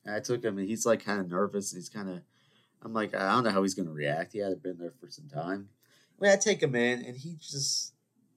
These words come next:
he runs up to the staff. They're like, like, "Astro, it's Astro." And he just, like, falls into their arms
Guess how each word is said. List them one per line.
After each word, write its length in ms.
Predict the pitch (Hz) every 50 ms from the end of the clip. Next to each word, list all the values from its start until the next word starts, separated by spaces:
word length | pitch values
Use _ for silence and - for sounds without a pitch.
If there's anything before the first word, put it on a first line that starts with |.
| _ _ _
he 140 | - 151 151
runs 320 | 143 143 151 160 180 175 156
up 160 | 170 151 143
to 100 | - 147
the 120 | 139 123 117
staff. 460 | - - - - 131 135 139 135 139
They're 120 | 151 151
like, 220 | 151 147 147 143 139 - - _ _ _
like, 180 | - 185 196 - - 311 427 480 508
"Astro, 560 | 415 359 - - - 381 349 320 311 302 294
it's 180 | 302 277 - -
Astro." 400 | 349 330 302 311 302 - - 208
And 80 | 196 202
he 100 | 208 208
just, 260 | - 202 196 - -
like, 180 | 170 151 143
falls 480 | 143 - - 139 139 147 147 151 147 139
into 240 | 143 139 139 135 131
their 200 | 131 127 123 117
arms 720 | 110 110 110 110 113 113 113 113 113 110 110 - - -